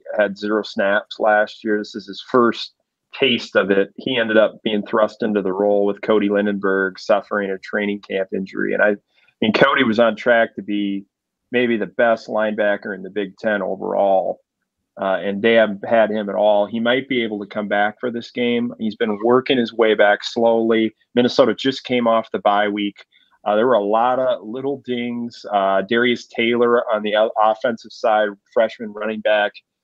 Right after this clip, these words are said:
who's played very well, breakout player this season. He suffered an injury and, and wasn't able to play the previous week, but I think they were kinda setting that up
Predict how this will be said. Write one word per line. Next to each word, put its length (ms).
who's 160
played 340
very 300
well, 600
breakout 500
player 320
this 220
season. 420
He 500
suffered 420
an 100
injury 640
and, 240
and 140
wasn't 240
able 160
to 80
play 240
the 120
previous 500
week, 200
but 120
I 20
think 240
they 80
were 120
kinda 360
setting 340
that 180
up 220